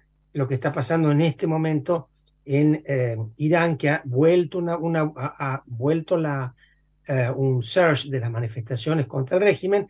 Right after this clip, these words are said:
y están tomando a lo loco, eh, eh, em, eh, fotos para reconocimiento facial. O sea, más allá del caso anecdótico de que yo cite un, un fallo, eso queda como diluido en la magnitud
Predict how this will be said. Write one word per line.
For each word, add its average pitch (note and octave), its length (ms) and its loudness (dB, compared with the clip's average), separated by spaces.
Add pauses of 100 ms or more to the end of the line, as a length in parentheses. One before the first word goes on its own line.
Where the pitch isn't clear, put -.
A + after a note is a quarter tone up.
(220)
y D3+ 100 -2
están D#3 260 0
tomando D#3 380 0
a E3 60 4
lo F3+ 100 8
loco, F3+ 480 4 (340)
eh, C#3 320 2
eh, B2 380 -2 (120)
em, A2+ 580 -2
eh, B2 120 -4
fotos D#3+ 420 2
para C3+ 180 2
reconocimiento B2+ 580 -4
facial. B2+ 380 0
O B2 40 0
sea, D#3+ 240 0 (920)
más G#3 340 6
allá G3 320 4
del D#3+ 240 2
caso E3+ 300 -2
anecdótico D#3 520 0
de C#3 80 0
que C3 100 -6
yo D#3+ 220 0 (300)
cite D#3+ 300 -4
un, C3+ 200 2 (100)
un C#3+ 120 0
fallo, E3 500 2
eso D#3 240 -4
queda F#3+ 280 2
como C#3+ 200 0
diluido D3 360 2
en E3+ 60 4
la D3 100 0
magnitud C#3 500 -2